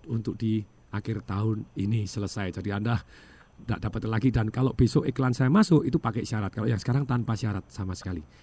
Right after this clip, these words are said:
Gratis tis boleh, bayar seratus ribu boleh, bayar lima ratus ribu boleh,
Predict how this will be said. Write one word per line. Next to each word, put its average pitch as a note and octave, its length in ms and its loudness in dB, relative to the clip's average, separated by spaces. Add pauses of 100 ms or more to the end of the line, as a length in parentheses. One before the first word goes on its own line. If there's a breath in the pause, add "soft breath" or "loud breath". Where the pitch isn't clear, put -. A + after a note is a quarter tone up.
Gratis A#2+ 240 2
tis C#3 240 0
boleh, D#3+ 320 8
bayar A2+ 160 0
seratus A#2+ 240 -2
ribu C3 160 4
boleh, C#3+ 160 4
bayar A#2 240 2
lima A#2 80 2
ratus A#2 160 2
ribu D3 160 4
boleh, F3+ 120 8